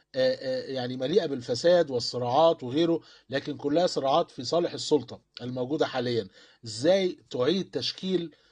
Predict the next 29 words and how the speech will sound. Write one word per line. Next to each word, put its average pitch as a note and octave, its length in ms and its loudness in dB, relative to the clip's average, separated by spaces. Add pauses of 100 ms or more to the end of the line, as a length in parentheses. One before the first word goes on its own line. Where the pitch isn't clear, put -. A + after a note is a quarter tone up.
(240)
الصراعات C3 440 0
بشكل D3 440 0
ما C#3 220 -2
أو D#3+ 260 0
تعمل D#3+ 320 2
اختراقات B2 440 -4
بشكل C#3+ 360 -4
ما D3+ 200 0 (260)
عشان D#3+ 220 -6
تفكك D#3 460 -4 (280)
هذه C3+ 280 0
المنظومة؟ C3 520 -4 (180)
فرق G3 240 2
القوى F3 300 0
كبير D3+ 200 0
جدا، E3+ 400 -6 (300)
من C3+ 140 -6
الضروري D3 460 2
إن C3 240 -4
تقوي F3+ 380 0
قوة E3+ 280 0
المجتمع، D#3 580 0 (240)
المجتمع D3 420 -2
يبقى C3 220 -2
أكثر E3+ 340 -2
قوة، F3 280 -2 (380)
وفي B2+ 180 -10
نفس G3+ 220 -2
الوقت F3 320 4